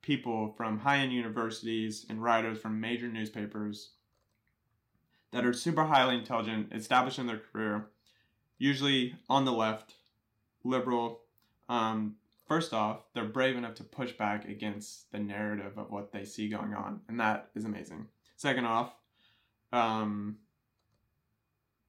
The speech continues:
they see from their own party that the suppression of free thought has gone too far,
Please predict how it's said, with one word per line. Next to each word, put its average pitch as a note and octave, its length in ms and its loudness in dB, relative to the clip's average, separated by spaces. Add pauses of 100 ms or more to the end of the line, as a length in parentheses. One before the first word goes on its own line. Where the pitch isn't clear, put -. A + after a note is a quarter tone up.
(720)
they D3 180 6
see A#2 280 0
from A2+ 200 -4
their G#2+ 180 -4
own B2 180 0
party G#2 560 -4 (160)
that G#2 460 -2 (800)
the A2 140 2
suppression A2+ 760 -4
of G#2+ 140 -8
free G#2+ 200 -4
thought G#2 320 -2
has A2+ 140 -10
gone G#2 300 -4
too A2 220 -8
far, G#2 480 -4